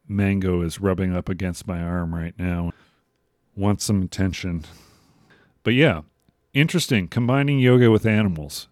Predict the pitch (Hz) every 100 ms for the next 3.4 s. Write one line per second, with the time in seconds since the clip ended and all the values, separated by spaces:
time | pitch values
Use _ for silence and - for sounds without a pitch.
0 | - - 120 90 71 _ _ - - -
1 | - _ _ - - - _ _ _ _
2 | _ 127 120 127 131 - 127 123 120 110
3 | - 113 95 87